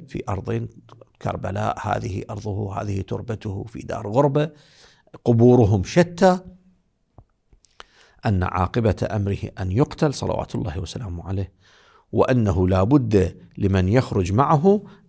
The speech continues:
أن يوطن نفسه على ذلك، من كان باذلاً فينا مهجته موطناً على القتل نفسه. هذا من البداية. كما أعلن في الطريق لمن تبعه من عامة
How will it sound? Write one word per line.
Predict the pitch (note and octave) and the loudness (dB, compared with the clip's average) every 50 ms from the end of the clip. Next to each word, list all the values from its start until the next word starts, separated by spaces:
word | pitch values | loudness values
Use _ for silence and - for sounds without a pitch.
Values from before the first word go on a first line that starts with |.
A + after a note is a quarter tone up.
| _ A2+ | _ 2
أن | G#2 | 2
يوطن | G2 F#2+ G2 G#2 G#2 A2+ C3+ D#3+ D#3+ - - A#2 A2 F#2+ F2+ E2+ E2+ E2+ F2+ | 4 4 4 4 6 8 8 8 6 4 0 0 0 2 2 2 0 0 0
نفسه | B2 D#3+ - - - - F3+ D3 E3+ G#3 A3 A3+ A3 - - _ _ _ _ _ _ _ _ - | -2 -2 -2 -4 -4 -4 -2 -2 0 -2 -2 -2 -4 -10 -16 _ _ _ _ _ _ _ _ -8
على | G#2 G#2+ A#2+ D3 E3+ C#3+ | -6 -6 -6 -6 -6 -8
ذلك، | G#2 - F2 F2+ - G#2+ - - _ _ _ _ _ _ - | -8 -8 -8 -8 -10 -10 -12 -16 _ _ _ _ _ _ -6
من | G2+ G#2 G2 F2 | -4 -2 -2 -2
كان | E2+ - - B2 A#2+ A2 G2+ F#2+ F#2 F#2 F2 - - - _ _ _ _ | -2 -2 0 0 2 2 2 0 0 -2 -4 -8 -14 -20 _ _ _ _
باذلاً | - F#2 A2+ A2+ A2 G2 F#2 F#2+ F2 F2+ E2 E2+ E2 | -2 2 2 4 4 2 2 0 0 0 -2 -4 -4
فينا | - - A#2+ A2 F#2 F2 C#3+ - A2+ | -4 -2 -2 0 -2 -2 -4 -6 -6
مهجته | B2 B2 B2+ B2 C#3 C#3+ C#3 - D#3+ E3 - - - _ _ _ _ _ _ G#2 | -6 -6 -4 -4 -4 -4 -4 -4 -6 -6 -8 -12 -20 _ _ _ _ _ _ -6
موطناً | F2+ F#2 G#2 A2+ A2+ - A2 F2 F2+ E2+ D#2+ D#2 | -4 -2 -2 -2 -4 -4 -4 -4 -2 -4 -4 -6
على | D2+ F2+ F#2 F2 | -6 -6 -4 -4
القتل | E2 - - - A#2 - D3+ D#3 F3+ F#3+ - - - _ _ - | -6 -4 -4 -6 -6 -4 -4 -4 -4 -6 -8 -14 -20 _ _ -4
نفسه. | G2 G#2 F#2 - - - - - G#2+ - _ _ _ _ _ _ _ _ _ _ _ | -4 -4 -4 -4 -8 -10 -10 -10 -12 -14 _ _ _ _ _ _ _ _ _ _ _
هذا | - - G#3+ E3+ C#3+ - - - | -6 -4 -4 -4 -4 -6 -8 -8
من | E3 E3 E3 | -4 -2 0
البداية. | D3 A2+ F2+ E2+ E2+ E2+ E2+ E2+ - - - - - - _ _ _ _ _ _ _ _ _ _ _ _ _ _ _ _ _ _ _ _ _ _ _ _ _ _ _ _ - | 0 0 0 0 -2 -2 -2 -4 -4 -6 -10 -12 -16 -20 _ _ _ _ _ _ _ _ _ _ _ _ _ _ _ _ _ _ _ _ _ _ _ _ _ _ _ _ 4
كما | - D#3+ D3+ C3+ A#2+ A2 - | 6 8 8 8 6 6 6
أعلن | - D#3 G#2 A#2+ A2+ G#2 F#2+ F#2 | 6 6 8 6 6 6 4 4
في | - - | 2 2
الطريق | E3+ E3+ - D3 B2+ A2+ G#2 F#2 F2 - - | 0 0 2 4 4 6 6 6 4 2 0
لمن | F#2+ F#2 - C3 D3+ E3 D#3 C#3 A#2+ | -2 2 2 4 4 4 2 0 0
تبعه | - - G2+ G#2+ G#2+ - F#2 F2 F#2 F#2+ F2+ | 0 2 2 2 2 2 2 2 2 2 2
من | F2 F#2 F#2 E2+ | 2 0 -2 -2
عامة | - G#2+ G#2 G2 F#2+ F#2 - | -2 0 0 0 0 0 -2